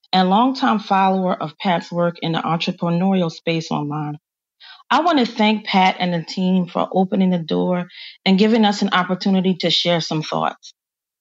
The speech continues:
As a Black entrepreneur, I honestly feel like there is so little support in our community for this as a path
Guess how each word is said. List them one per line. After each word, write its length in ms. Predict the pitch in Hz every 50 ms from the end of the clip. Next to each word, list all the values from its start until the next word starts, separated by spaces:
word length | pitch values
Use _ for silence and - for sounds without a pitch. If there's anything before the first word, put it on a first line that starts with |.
| _ _ _ _
As 160 | 196 190 190 196
a 40 |
Black 380 | 175 165 185 202 233 269 269 -
entrepreneur, 720 | - 226 220 220 233 - - 208 196 196 196 196 202 196 - -
I 120 | 190 180 -
honestly 460 | 202 208 226 233 226 233 - 226 208
feel 280 | 196 - - 226 226 214
like 220 | 214 202 196 190
there 140 | - 202 185
is 100 | 175 -
so 220 | - - 226 214 220
little 180 | 208 202 208
support 460 | 196 - 180 170 - - 190 185 -
in 100 | - 175
our 140 | 175 170 175
community 680 | - 190 175 175 180 196 190 185 180 190 185 185 185 - - - - - - _
for 140 | - 196 185
this 240 | 170 208 214 214 -
as 220 | - 185 170 160
a 80 | 165 151
path 560 | - - - 196 196 190 190 202 196 -